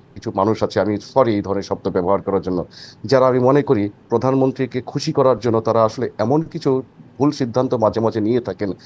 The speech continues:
যেগুলো আজকের এই ঘটনা সৃষ্টি করেছে। যদি এটা না হতো তাহলে ওটা হতো না। আমাদের আরেকটা জিনিস বুঝতে হবে,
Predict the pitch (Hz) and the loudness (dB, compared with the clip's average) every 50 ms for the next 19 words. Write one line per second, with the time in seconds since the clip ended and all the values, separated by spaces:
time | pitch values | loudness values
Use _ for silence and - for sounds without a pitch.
0 | - - - - - 123 117 139 139 120 131 117 123 139 156 - - - - 110 | -20 -20 -20 -16 -8 -2 0 2 2 4 4 2 2 0 -2 -6 -14 -4 0 0
1 | 117 - - - 139 127 131 127 120 - - 107 - 104 107 95 - - 117 - | 0 0 0 -2 0 2 2 0 0 0 -2 -2 0 0 0 0 -2 -6 -10 -8
2 | - - 98 - 85 80 80 - - 78 - - - - - - 110 117 127 127 | -6 -6 -4 -2 -4 -4 -6 -8 -10 -14 -14 -16 -20 -20 -8 -4 -2 0 2 2
3 | 127 - 139 131 135 131 127 135 143 165 151 156 131 123 117 98 101 98 95 - | 2 2 2 2 2 2 2 2 0 0 0 2 2 2 2 2 2 -2 -4 -2
4 | 85 80 90 110 131 147 143 135 - - - 135 151 - - 170 165 165 156 120 | -2 -2 0 2 2 2 0 -2 -2 0 0 0 0 -2 -2 -2 0 0 0 0
5 | 113 147 143 - - 147 117 104 80 90 85 | -2 -4 -4 -2 -2 0 0 0 0 -4 -4